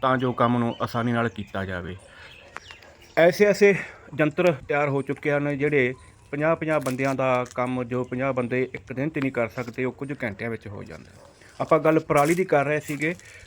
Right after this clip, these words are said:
ਸੋ ਪਰਾਲੀ ਨੂੰ ਇਕੱਠਾ ਕਰਨ ਵਾਸਤੇ ਬਹੁਤ ਔਖਾ ਕੰਮ ਹੁੰਦਾ ਹੈ ਕਿ ਇਹ, ਇਹ ਕਿੱਲਿਆਂ ਦੇ ਕਿੱਲਿਆਂ ਵਿੱਚੋਂ ਜਿਹੜੀ ਹੈ ਉਹ ਹੱਥਾਂ ਨਾਲ ਜਿਵੇਂ ਤਰੰਗਲੀ ਜਾਂ ਕਿਸੇ ਹੋਰ ਚੀਜ਼ ਨਾਲ ਪਰਾਲੀ ਨੂੰ ਇਕੱਠਾ ਕੀਤਾ ਜਾਵੇ, ਉਹ, ਉਹ ਅਸੰਭਵ ਕੰਮ ਹੈ। ਸੋ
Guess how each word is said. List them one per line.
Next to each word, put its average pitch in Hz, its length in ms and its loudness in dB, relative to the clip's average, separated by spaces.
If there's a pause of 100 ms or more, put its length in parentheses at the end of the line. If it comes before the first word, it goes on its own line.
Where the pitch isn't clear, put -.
(140)
ਸੋ 165 80 2
ਪਰਾਲੀ 156 440 4
ਨੂੰ 180 340 2 (200)
ਇਕੱਠਾ 160 360 -2
ਕਰਨ 151 260 0
ਵਾਸਤੇ 135 640 0
ਬਹੁਤ 151 280 0
ਔਖਾ 151 180 -2
ਕੰਮ 156 200 -2
ਹੁੰਦਾ 123 200 -2
ਹੈ 165 100 -2 (760)
ਕਿ 143 260 0 (440)
ਇਹ, 139 100 -6 (100)
ਇਹ 139 120 -2
ਕਿੱਲਿਆਂ 151 280 2
ਦੇ 147 80 0
ਕਿੱਲਿਆਂ 143 300 0
ਵਿੱਚੋਂ 139 280 -4
ਜਿਹੜੀ 135 240 -2
ਹੈ 131 200 2
ਉਹ 127 160 -4
ਹੱਥਾਂ 127 260 -10
ਨਾਲ 127 300 -2 (460)
ਜਿਵੇਂ 127 300 -4 (140)
ਤਰੰਗਲੀ 127 380 -4
ਜਾਂ 127 120 -6
ਕਿਸੇ 127 220 -10
ਹੋਰ 123 180 -2
ਚੀਜ਼ 127 260 -6
ਨਾਲ 123 140 -4
ਪਰਾਲੀ 120 280 -6
ਨੂੰ 123 100 -4
ਇਕੱਠਾ 120 280 -8
ਕੀਤਾ 117 300 -10
ਜਾਵੇ, 120 220 -4
ਉਹ, 131 140 -6 (120)
ਉਹ 143 200 -8 (100)
ਅਸੰਭਵ 131 340 0
ਕੰਮ 104 280 -10
ਹੈ। 98 100 -16 (380)
ਸੋ 123 300 -6